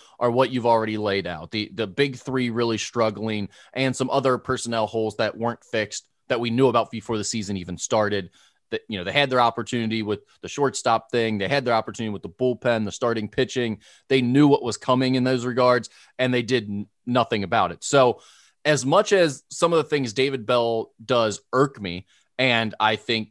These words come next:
he can be ridiculous, and I really am <laughs> aggravated by his overall demeanor and personality, I don't know that it matters. Like, I, I, I have, I'm not someone who's gonna sit here and call for the manager this year because he never really had a chance if you look at what they did with this roster.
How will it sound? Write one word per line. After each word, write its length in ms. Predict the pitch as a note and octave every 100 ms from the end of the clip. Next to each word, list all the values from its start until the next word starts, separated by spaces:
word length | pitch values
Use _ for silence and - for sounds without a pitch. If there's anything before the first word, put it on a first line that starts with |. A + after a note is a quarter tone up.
| _
he 180 | - A#2+
can 140 | A#2
be 120 | G#2+
ridiculous, 720 | G2 F#2+ C#3+ C3+ C3+ A#2+ A2 -
and 320 | A2 G2+ F#2+ -
I 140 | G2+
really 720 | G2 F2+ A2+ B2+ A#2+ A2 G2+
am 120 | G2+
<laughs> 20 | G2
aggravated 720 | A2+ A2+ - C#3+ B2 A2+ A2
by 320 | A2+ G#2+ G2+ - - _
his 300 | B2 A2+ G2+ -
overall 520 | C3 C3+ A#2+ B2 A#2 A2+
demeanor 640 | B2 A#2 B2 B2+ C3 C3+
and 140 | A#2 A2
personality, 800 | B2+ A2 A2 A#2+ E3 F#3+ A3 - _ _ _ _ _ _ -
I 80 | C#3+
don't 300 | B2 E3+ D3+
know 160 | E3
that 120 | D3 G#2+
it 60 |
matters. 460 | F#2+ C#3+ A#2 E2 F2+
Like, 100 | A#2
I, 120 | C3+
I, 100 | C3
I 160 | C3+ C#3
have, 180 | B2+ - -
I'm 180 | D3+ D3
not 260 | F3 -
someone 280 | - D3+ C#3+
who's 80 | B2
gonna 160 | C3
sit 180 | A2+ C#3+
here 220 | - B2+
and 180 | A#2+ G#2+
call 300 | - C3+ C3
for 100 | -
the 80 | A2
manager 500 | G2 C3 F#3 B2 G#2+
this 240 | G2 G2
year 140 | G2+ A2
because 460 | A2 - B2+ A#2 - _ _ _ _
he 160 | F#3+ F#3
never 200 | F#3+ A3
really 320 | D#3+ G#3+ A3+
had 160 | E3 F3
a 60 |
chance 400 | D#3 G3 C4+ A#3
if 100 | A#2
you 80 | D3
look 200 | C#3+ E3
at 60 | E3
what 140 | D#3
they 80 | D#3+
did 140 | D#3
with 140 | D#3+ F3
this 120 | F3
roster. 480 | F3 - - -